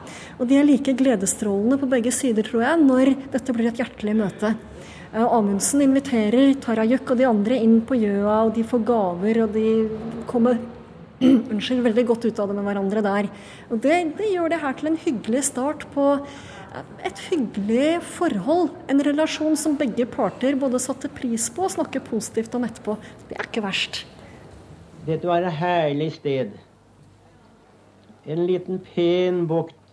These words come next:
Speaker 2: med sandbunn, og akkurat passe djupt for gjøa.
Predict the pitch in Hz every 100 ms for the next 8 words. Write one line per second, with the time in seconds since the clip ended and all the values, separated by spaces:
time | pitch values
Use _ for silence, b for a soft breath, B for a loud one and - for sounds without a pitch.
0 | _ _ - 165 - - - - - _
1 | 151 151 - 170 147 135 147 151 127 -
2 | _ _ _ _ - - 147 156 151 -
3 | 202 165 160 175 - 160 - 185 180 151
4 | 160 - - 170 151 131 123 110